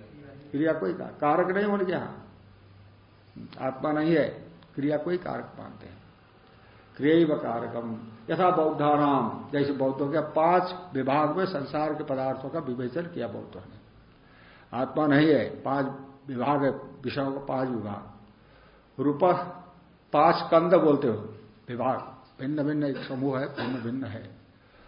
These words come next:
रूप है, विज्ञान है, वेदना है, संज्ञा है, संस्कार है, पांच है। माने जो वेदांती नाम रूप करके जो आकार को रूप मानते हैं, वो भी रूप मानते हैं उसको,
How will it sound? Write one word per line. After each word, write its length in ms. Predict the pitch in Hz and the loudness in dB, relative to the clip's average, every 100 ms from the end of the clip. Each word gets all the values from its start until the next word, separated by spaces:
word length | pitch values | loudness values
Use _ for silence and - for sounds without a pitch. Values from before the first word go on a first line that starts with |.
| - - | -20 -2
रूप 280 | 135 190 185 | 4 6 8
है, 340 | 175 185 143 | 6 6 4
विज्ञान 340 | 131 160 165 165 | 0 2 2 4
है, 160 | 170 | 2
वेदना 420 | 170 139 139 143 151 | 2 0 0 0 0
है, 160 | 156 | -2
संज्ञा 340 | 151 131 127 127 | -4 -4 -2 -2
है, 100 | 135 | -2
संस्कार 500 | 110 110 - 104 101 | -6 -12 -12 -12 -12
है, 100 | - | -10
पांच 300 | 123 110 107 | -8 -6 -8
है। 220 | 92 90 - _ _ _ _ _ _ _ _ - _ 135 | -14 -20 -20 _ _ _ _ _ _ _ _ -20 _ 0
माने 300 | 143 160 - - - _ _ _ _ | 0 0 -6 -18 -20 _ _ _ _
जो 80 | 160 | -4
वेदांती 540 | 131 156 170 180 180 165 | 0 2 4 4 4 4
नाम 340 | 143 156 165 | 4 2 4
रूप 220 | 190 185 | 4 4
करके 240 | 185 170 175 | 0 2 2
जो 120 | 180 | 0
आकार 520 | - 143 139 156 160 | 0 -4 -2 0 2
को 140 | 165 | 2
रूप 220 | 156 151 147 | 0 -2 -2
मानते 260 | 147 - 170 | -2 0 -2
हैं, 80 | |
वो 140 | 185 160 | 0 2
भी 160 | 202 208 - - - | 2 0 -8 -12 2
रूप 140 | 170 | 2
मानते 380 | 180 120 110 - | 4 -2 -8 -12
हैं 80 | - | -18
उसको, 240 | - - | -20 -20